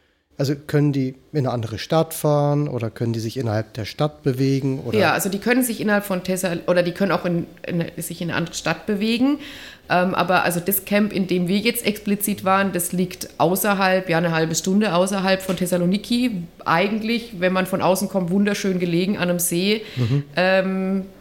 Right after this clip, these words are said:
Speaker 2: aber halt auch mitten im Nichts. Da kommt morgens der Bus, holt die Schulkinder ab, bringt die Schulkinder wieder zum Camp. Aber da ist erstmal in einem Umkreis von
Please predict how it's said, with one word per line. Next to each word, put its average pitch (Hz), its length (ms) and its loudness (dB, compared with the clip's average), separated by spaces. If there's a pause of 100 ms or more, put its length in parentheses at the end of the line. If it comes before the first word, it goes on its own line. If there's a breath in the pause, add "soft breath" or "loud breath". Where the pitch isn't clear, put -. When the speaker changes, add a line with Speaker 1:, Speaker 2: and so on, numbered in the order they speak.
(120)
Speaker 2:
aber 185 400 2
halt 190 160 0
auch - 320 -2
mitten 196 260 0
im 220 120 2
Nichts. - 560 -2 (480)
Da 175 140 4
kommt 190 380 0
morgens 202 380 0
der 185 380 2
Bus, 220 580 -2 (100)
holt 196 280 -2
die 196 80 0
Schulkinder 214 640 -2
ab, 208 280 -2
bringt 196 260 -2
die 190 60 -4
Schulkinder 185 540 -2
wieder 180 400 0 (340)
zum 180 220 -10
Camp. 220 400 2 (420 loud breath)
Aber 185 280 2
da 185 180 2
ist - 220 -2
erstmal 226 720 2
in 190 140 0
einem 190 120 0
Umkreis 190 580 0
von 190 480 0